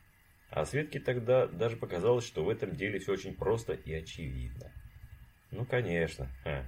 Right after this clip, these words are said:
делов-то, господи, я-то думал, у вас там сложные какие-то преступления, а здесь всё просто как гвоздь.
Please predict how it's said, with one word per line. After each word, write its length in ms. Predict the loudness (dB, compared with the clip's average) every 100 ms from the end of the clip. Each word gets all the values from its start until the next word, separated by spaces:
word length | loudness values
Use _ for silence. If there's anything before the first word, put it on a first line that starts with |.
| 0
делов-то, 440 | 2 4 2 0
господи, 400 | 2 0 0 -4
я-то 280 | 0 0 0
думал, 340 | 0 0 0
у 40 | 0
вас 160 | 0
там 240 | -2 -4 -6 -14
сложные 380 | 2 4 4 0
какие-то 320 | -6 -6 -6
преступления, 640 | -6 -8 -6 0 0 0 -2
а 40 |
здесь 180 | -2 -4
всё 140 | -4
просто 420 | 0 4 4 0
как 280 | 0 2 2
гвоздь. 400 | -2 0 0 -2